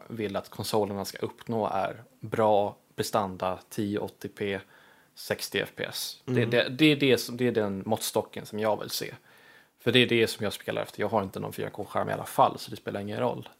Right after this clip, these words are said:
Speaker 2: Nej,
Speaker 1: Men just
Speaker 2: precis.
Speaker 1: tio åttio P sextio F P S, det, jag tycker
Speaker 2: Ja.
Speaker 1: det är en rimlig förväntning vid det här laget.
Speaker 2: Ja, verkligen. Och det är ju det som de har varit väldigt ute med. För en, en av de här nästan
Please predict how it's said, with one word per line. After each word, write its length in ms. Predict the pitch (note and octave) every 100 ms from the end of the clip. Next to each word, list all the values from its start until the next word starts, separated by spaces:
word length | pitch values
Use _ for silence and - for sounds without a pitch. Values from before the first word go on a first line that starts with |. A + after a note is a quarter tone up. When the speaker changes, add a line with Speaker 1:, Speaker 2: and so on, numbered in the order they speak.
| _ _ -
Speaker 2:
Nej, 180 | A#2+ A#2 A2+
Speaker 1:
Men 120 | A2
just 120 | A2
Speaker 2:
precis. 160 | B2 A#2+
Speaker 1:
tio 140 | C3+
åttio 160 | B2+ B2
P 200 | G2+ F#2+
sextio 320 | - - A#2+
F 100 | -
P 80 | -
S, 140 | A2+ -
det, 140 | C3 -
jag 140 | B2+
tycker 220 | B2+ A#2
Speaker 2:
Ja. 180 | C3+ D3
Speaker 1:
det 40 | G#2
är 40 |
en 160 | G2+ G2
rimlig 680 | A2 A2+ G#2 G2 A2 G#2 -
förväntning 720 | - G2+ A#2 G#2+ - - D3
vid 180 | F3+ C3+
det 40 | A2
här 120 | A#2+
laget. 160 | B2+ F3
Speaker 2:
Ja, 100 | F3+
verkligen. 400 | F#3 - F#3+ C#3
Och 60 |
det 60 | D#3
är 60 |
ju 60 | F#3
det 160 | E3 D#3+
som 140 | D#3
de 120 | D3
har 140 | C3+ B2+
varit 300 | B2 B2 A#2+
väldigt 300 | A2+ A#2 G#2+
ute 200 | G#2+ C#3
med. 140 | A#2
För 120 | A2+
en, 240 | G2+ B2+ -
en 260 | B2+ C#3
av 40 | C#3+
de 100 | C3
här 340 | A#2 A2 G#2+ A#2+
nästan 360 | A#2+ A#2+ G#2+